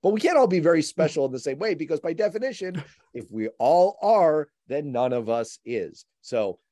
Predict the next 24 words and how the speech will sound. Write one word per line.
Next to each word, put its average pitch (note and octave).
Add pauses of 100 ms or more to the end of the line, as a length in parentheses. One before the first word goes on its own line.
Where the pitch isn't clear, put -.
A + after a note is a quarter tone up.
I, E3+
I -
take A#3+
your D#3+
core B2
point A2+
here, D2+ (600)
but D#3+ (960)
I, G#3 (800)
let A#3+
me A#4
just, D4+
I F3+
think G#3+ (300)
in D#3
what C#3+
you C#3
just A2
said, F2 (960)
there's B2+ (100)
a B2
hidden F3 (680)
caveat. F2+ (140)
There's B2